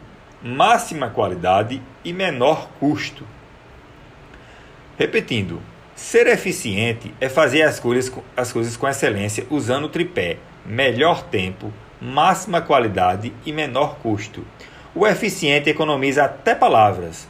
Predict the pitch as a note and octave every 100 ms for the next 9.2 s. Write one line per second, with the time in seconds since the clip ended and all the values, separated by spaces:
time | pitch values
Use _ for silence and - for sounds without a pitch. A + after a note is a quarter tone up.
0 | - - - E3 - C3 C3 C3 C#3+ B2
1 | D3+ A2 F#2 E2 D#2+ - - - - -
2 | - - - - - - - - - A3
3 | G3+ C#4+ - C#3+ C3 C#3+ A#2 G#2+ - C#3+
4 | D#3 E3 - D#3+ D#3 D3 F#3+ G3 G3 F#3
5 | F3+ F#3+ D3+ E2+ D#2 - - - - D#3+
6 | F#3 F#3+ - F3+ - D3 D#3 E3 D#3 B2
7 | C#3 C3+ D#3 A#2 G#2 A2+ B2 D3+ D3 D3+
8 | E3 - C3 C3 A2+ E3 D3 - A2+ G#2
9 | G#2+ -